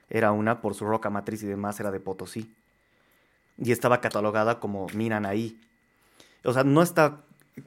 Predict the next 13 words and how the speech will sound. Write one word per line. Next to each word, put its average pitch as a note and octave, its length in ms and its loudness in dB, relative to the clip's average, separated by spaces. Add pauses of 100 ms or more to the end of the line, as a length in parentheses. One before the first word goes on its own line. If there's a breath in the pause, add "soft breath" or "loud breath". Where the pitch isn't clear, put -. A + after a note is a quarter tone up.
(160)
quizás E3 280 2
es E3 100 4
así C#3 160 -2
como C3+ 240 0
que, - 320 -4
"Traigan G3 340 6
minerales, F3 800 4
les B2 220 -2
pedimos D3 380 4
una C#3 140 2
lista". E3 580 0 (240)
A B2+ 80 2
mí D3 260 4